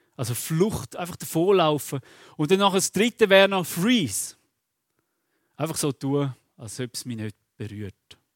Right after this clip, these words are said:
Als ob es mich nicht angeht. So von der Tierwelt, ich stelle mich einfach mal tot, oder? Da rein, da raus,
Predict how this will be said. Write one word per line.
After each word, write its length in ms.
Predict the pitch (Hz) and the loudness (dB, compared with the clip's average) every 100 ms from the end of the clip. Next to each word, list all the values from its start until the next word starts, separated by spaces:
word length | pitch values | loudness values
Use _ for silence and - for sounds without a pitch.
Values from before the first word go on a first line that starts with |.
| _ | _
Als 160 | - 117 | -18 -8
ob 100 | 143 | -6
es 140 | - | -4
mich 120 | 139 139 | -4 -4
nicht 200 | 127 110 | -6 -8
angeht. 640 | 117 131 110 101 - - _ - - | -6 -6 -8 -14 -16 -20 _ -20 -20
So 140 | - 151 | -2 0
von 140 | 165 | 2
der 120 | 156 | 0
Tierwelt, 680 | - 190 226 170 170 165 - | 2 6 8 8 8 6 2
ich 240 | 185 160 - | -4 -2 -2
stelle 240 | - 156 | 2 2
mich 120 | 151 | 4
einfach 120 | 135 127 | 2 2
mal 160 | 117 | -2
tot, 480 | - 123 107 - - _ _ _ _ - | 0 -2 -2 -6 -20 _ _ _ _ -18
oder? 220 | 107 120 - _ _ _ _ _ _ _ _ _ _ _ | -14 -14 -16 _ _ _ _ _ _ _ _ _ _ _
Da 200 | 165 170 | 6 8
rein, 300 | 180 208 214 | 10 6 4
da 80 | 160 | 6
raus, 360 | 147 170 185 | 6 6 4